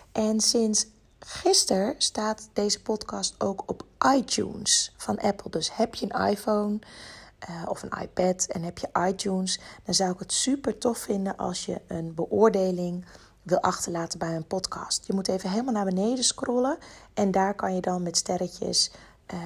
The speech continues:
de beoordeling doen en nog wat tekst bijschrijven. Het voordeel daarvan is namelijk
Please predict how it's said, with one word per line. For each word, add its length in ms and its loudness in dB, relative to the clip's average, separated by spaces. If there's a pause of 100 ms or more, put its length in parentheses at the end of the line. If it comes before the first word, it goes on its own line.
(280)
de 80 0
beoordeling 600 2
doen 200 0
en 120 -4
nog 160 -6
wat 140 -10
tekst 240 -2
bijschrijven. 760 -8 (300)
Het 140 -8
voordeel 340 6
daarvan 420 2
is 200 0
namelijk 680 -6